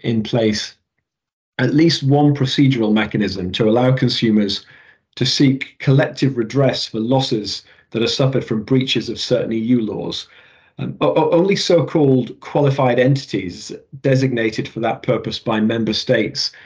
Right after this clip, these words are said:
can bring the claims on behalf of consumers, and the member states can choose whether claims will be allowed on an opt-out basis. I gather that the picture's pretty mixed in terms of implementation so far.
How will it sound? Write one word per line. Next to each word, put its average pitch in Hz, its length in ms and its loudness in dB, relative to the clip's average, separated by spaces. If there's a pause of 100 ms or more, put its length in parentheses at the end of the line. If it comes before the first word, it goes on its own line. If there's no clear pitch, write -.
(180)
can 110 200 -2
bring 151 240 4
the 131 80 4
claims 107 360 0
on 101 120 -4
behalf 117 320 -4
of - 100 -16
consumers, 98 680 -4 (320)
and 113 120 2
the 120 60 4
member 147 240 6
states 127 320 0
can 113 160 -2
choose 143 440 2
whether 107 220 0
claims 107 460 -2
will 110 120 -2
be 110 100 2
allowed 113 520 0 (120)
on 110 120 2
an 113 120 2
opt-out 120 420 -2
basis. - 600 -6 (1400)
I 131 100 2
gather 180 280 2
that 165 160 0
the 131 80 -2
picture's 143 400 -4
pretty - 380 2
mixed 147 400 2
in 107 160 0
terms 107 400 -2
of 101 420 -6
implementation 110 800 -2
so 107 240 -2
far. 104 500 -4